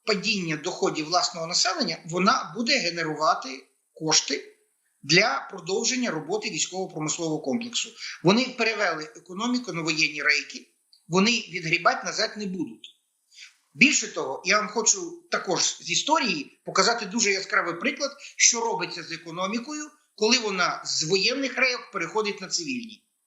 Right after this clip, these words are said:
Давайте ми згадаємо, що було з економікою Радянського Союзу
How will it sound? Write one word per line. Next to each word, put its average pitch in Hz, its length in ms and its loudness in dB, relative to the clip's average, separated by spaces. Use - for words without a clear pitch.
Давайте 262 300 6
ми 240 100 -2
згадаємо, 185 540 0
що 220 200 0
було 190 220 0
з 160 80 -2
економікою 165 760 0
Радянського 160 580 0
Союзу 285 500 -4